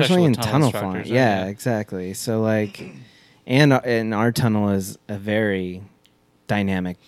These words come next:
Speaker 2: styled flying tunnel, I guess. Like, that's what a lot of us do. There, Boer used to try and push di-, or, uh, static a lot, but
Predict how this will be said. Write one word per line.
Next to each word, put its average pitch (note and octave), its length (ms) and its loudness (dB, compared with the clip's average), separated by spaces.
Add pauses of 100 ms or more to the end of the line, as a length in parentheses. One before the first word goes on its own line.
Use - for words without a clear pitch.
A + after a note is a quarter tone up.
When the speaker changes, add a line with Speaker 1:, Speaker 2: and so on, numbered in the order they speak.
(100)
Speaker 2:
styled F#2+ 600 -4
flying F#2 420 -6
tunnel, F#2 280 -6
I F#2 100 -8
guess. F#2+ 340 -10
Like, F#2 340 -12 (680)
that's G#2 180 -6
what A2 100 -2
a G#2 40 -2
lot F#2+ 180 -2
of F#2 100 -8
us F#2 80 -8
do. G2+ 140 -6
There, G#2 240 0 (520)
Boer C3 480 4
used C3 220 0
to B2+ 60 -4
try A#2 200 -4
and G#2+ 120 -4
push A#2 200 -6
di-, G#2+ 220 -4
or, G2+ 220 -4
uh, F#2+ 300 -8 (220)
static A2+ 400 -4
a - 20 -6
lot, A2 240 -2
but F#2 320 -4